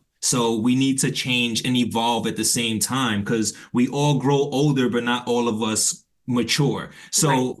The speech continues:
Speaker 1: we need someone who's kinda on that same plane where, all right, yeah, we're, we're not spring chickens. I'm forty, she's thirty-nine. We've been doing this for a while and we know what we want,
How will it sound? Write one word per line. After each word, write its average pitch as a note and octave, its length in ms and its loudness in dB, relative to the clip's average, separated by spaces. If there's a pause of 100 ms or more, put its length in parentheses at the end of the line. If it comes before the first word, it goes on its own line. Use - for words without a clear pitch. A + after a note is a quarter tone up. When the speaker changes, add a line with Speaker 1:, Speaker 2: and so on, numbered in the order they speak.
(140)
Speaker 1:
we C#3 80 -4
need D3 180 4
someone C#3 340 0
who's B2+ 200 2
kinda B2+ 260 -2
on A#2 220 -2
that A2 200 -2
same A2+ 300 0
plane A2+ 380 -2
where, G#2+ 240 -2 (260)
all C3+ 140 -2
right, A2+ 260 0
yeah, C3 160 0
we're, B2 260 0
we're B2+ 140 -2
not D3+ 260 0
spring C3 360 -2
chickens. F2 420 -4
I'm B2+ 180 -2
forty, B2 360 2
she's B2+ 260 0
thirty-nine. A#2 540 0
We've G#2 180 -2
been B2 140 0
doing B2 240 2
this A#2+ 120 0
for B2 140 -2
a A#2+ 80 2
while G#2+ 380 0
and A2 120 -2
we A2+ 140 2
know A#2 220 0
what A#2+ 160 0
we A#2 100 0
want, G#2+ 380 -4